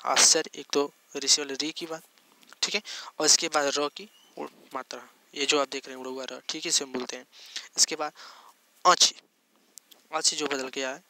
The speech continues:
आँख में, मतलब यहाँ पर समझने का प्रयास करिएगा,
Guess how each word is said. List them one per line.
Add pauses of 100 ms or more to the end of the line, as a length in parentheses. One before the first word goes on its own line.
(500)
आँख
में, (300)
मतलब
यहाँ
पर
समझने
का
प्रयास
करिएगा,